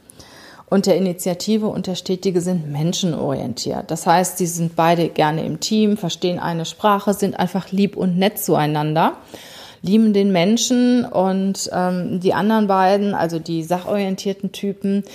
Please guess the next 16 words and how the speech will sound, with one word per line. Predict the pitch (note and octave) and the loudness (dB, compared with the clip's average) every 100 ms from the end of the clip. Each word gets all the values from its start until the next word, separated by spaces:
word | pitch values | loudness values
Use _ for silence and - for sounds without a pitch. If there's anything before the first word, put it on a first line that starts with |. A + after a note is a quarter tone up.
| - - - - | -20 -20 -20 -12
die | - G#3+ G#3+ G3+ G3 | 0 2 4 2 0
sehen | G3 A#3+ | 2 4
den | A#3+ A#3 | 4 4
Menschen | A#3 A3+ A#3 A#3 | 4 2 4 6
nicht | B3+ - | 4 0
unbedingt | - F#3 F3 F3 E3+ | -2 0 2 -2 -4
immer | - F3+ E3 | -4 -2 -2
im | F3 | -4
Vordergrund | - G#3 F3+ D3 - C3 C3 | 0 2 2 0 -2 -2 -2
oder | D3 D#3+ | 0 2
sehen | E3+ G3+ | 2 2
den | F3 | 2
Menschen | D3 C3+ - D3+ | 0 -2 -2 -4
nicht | C#3+ - | -4 -6
im | C#3 | -8
Vordergrund. | - A#2 C3 - - - - | -6 -4 -4 -6 -8 -10 -12